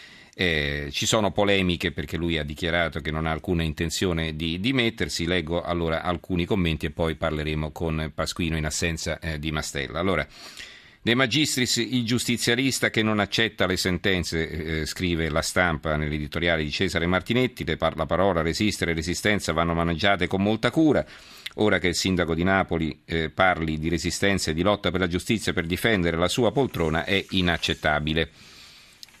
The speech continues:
Il Tempo. De Magistris e Napolitano, due anomalie, vi avevo detto prima di questo titolo. Eh, l'editoriale è firmato da Alessandro Didi, Giustizia fai da te, è ora di cambiare, quanto sta accadendo nel rapporto tra politica e magistratura disorienta ormai l'opinione pubblica, ogni giorno ce n'è una.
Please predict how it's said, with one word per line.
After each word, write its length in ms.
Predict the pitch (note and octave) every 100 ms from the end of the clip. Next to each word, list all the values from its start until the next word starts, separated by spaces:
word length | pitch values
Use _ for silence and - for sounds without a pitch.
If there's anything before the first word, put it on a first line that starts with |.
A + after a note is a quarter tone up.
| -
Il 240 | - D3 -
Tempo. 520 | G2 F2 E2+ F2+ F2+ - - _ _ _ _ -
De 200 | - F#2
Magistris 560 | G2+ F2+ A#2 - G2 F#2
e 40 |
Napolitano, 540 | F2+ F#2 F#2+ G#2+ G2+ F2+
due 200 | G2+ F#2
anomalie, 500 | F2+ F#2 G#2 A2 D#2+
vi 80 |
avevo 240 | D#2+ D#2+ D#2+
detto 280 | F2 - E2+
prima 280 | F#2+ E2
di 80 | E2
questo 320 | F2+ F#2+ B2+
titolo. 480 | - B2+ C#3 E2+ D2 - - - -
Eh, 180 | F2+
l'editoriale 680 | E2+ F2 E2+ F2 F#2+ F#2 E2+
è 40 | E2+
firmato 520 | E2+ E2+ F2+ E2+ E2+
da 100 | D#2
Alessandro 540 | E2 - F#2+ F#2 G2
Didi, 320 | A2 G#2+ D#2+
Giustizia 600 | D2 F2 - G#2+ - -
fai 200 | D2+ F2
da 140 | E2 E2
te, 280 | G#2 E2+ -
è 140 | D#2
ora 220 | E2+ E2+
di 100 | D#2
cambiare, 540 | D#2+ G#2 A2 A#2 G2 D2
quanto 360 | - G2+ F2
sta 140 | D#2+ D#2+
accadendo 420 | - E2+ F2 D#2+
nel 120 | D2+
rapporto 600 | D2+ - F#2+ E2+ - D#2
tra 160 | D2+ D#2
politica 380 | E2+ F2 D#2+ D#2
e 40 |
magistratura 600 | D2+ D2+ - E2+ F#2+ E2
disorienta 680 | D2+ C#2+ D#2+ F#2 E2 D2+ D2
ormai 280 | D2 E2+
l'opinione 420 | D#2 D#2 F#2 G#2+ A#2+
pubblica, 380 | D3 G#2+ D#2
ogni 160 | D2 D2+
giorno 260 | A2 G2 E2
ce 140 | A2
n'è 80 | A#2+
una. 340 | C#3+ A2+ C2